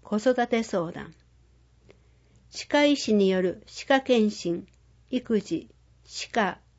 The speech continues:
栄養、発達相談。歯科健診以外は希望制。対象、市内に住む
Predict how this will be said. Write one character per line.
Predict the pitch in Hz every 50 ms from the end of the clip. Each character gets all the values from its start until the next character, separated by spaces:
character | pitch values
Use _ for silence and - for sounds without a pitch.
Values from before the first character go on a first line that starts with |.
| _ _
栄 | - 226 247 247 240 240 233 226
養、 | 214 208 208 208 202 226 - _
発 | _ - 220 214 214 214
達 | - 262 269 262 262 254
相 | - - 247 214 175 175
談。 | - - - - _ _ _ _ _ _ _ _ _ _ _ _ _ _ _ _ _ _ _
歯 | - - - -
科 | 294 285
健 | 285 - 285 269 247
診 | - - - 202 196 185 220
以 | 214
外 | 202 214 190 185 175 170
は | 175 170
希 | 175 - 185 175
望 | 202 202 196 190
制。 | 202 - - 180 170 165 156 - - _ _ _ _ _ _ _ _ _ _ _ _ _ _ _ _ _ _ _ _ _ _ - - -
対 | - 214 214 214 208
象、 | - - - 202 196 190 185 - 208 - _ _ _ _ _
市 | - - - 302
内 | 285 277 262 240 226 208
に | 196 202
住 | 190 - - 220 214 202
む | 185 196 -